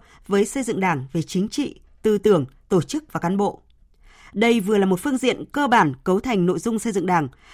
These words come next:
vừa là nhân tố có tính quyết định đảm bảo thành công cho việc xây dựng Đảng trong sạch, vững mạnh toàn diện. Tuy nhiên, thực tế từ đầu nhiệm kỳ mười hai đến nay, rất nhiều cán bộ, đảng viên mắc sai phạm, tham nhũng tiêu cực,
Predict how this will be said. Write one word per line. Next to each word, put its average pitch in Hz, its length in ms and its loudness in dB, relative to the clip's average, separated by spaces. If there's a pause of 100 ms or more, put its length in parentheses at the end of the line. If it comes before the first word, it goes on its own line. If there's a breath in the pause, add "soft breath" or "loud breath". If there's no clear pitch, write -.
(140 loud breath)
vừa 226 100 6
là 220 80 6
nhân 262 240 4
tố 220 340 2
có 262 60 -6
tính 202 220 -4
quyết 320 140 -4
định 233 160 2 (100)
đảm 190 200 0
bảo 170 100 2
thành 190 260 -2
công 254 260 0 (240 soft breath)
cho 247 120 -2
việc 196 180 -2
xây 233 140 -4
dựng 214 180 -4
Đảng 165 220 0 (240)
trong 240 220 -2
sạch, 190 220 -4 (300 soft breath)
vững 208 220 -2
mạnh 269 200 0
toàn 165 180 -2
diện. 165 220 -4 (760)
Tuy 247 120 0
nhiên, 226 260 2 (420 loud breath)
thực 240 180 -2
tế 220 300 4
từ 294 60 0
đầu 220 160 2
nhiệm 214 260 0
kỳ 220 260 -2
mười 202 140 0
hai 262 140 -4
đến 240 140 -2
nay, 254 220 0 (340 loud breath)
rất 339 160 -4
nhiều 208 300 -2
cán 202 240 -4
bộ, 254 360 -2
đảng 180 260 -2
viên 233 360 -2
mắc 302 160 -6
sai 220 160 -6
phạm, 190 220 -2 (280)
tham 220 300 -2
nhũng 220 240 -4
tiêu 262 200 0
cực, 196 240 0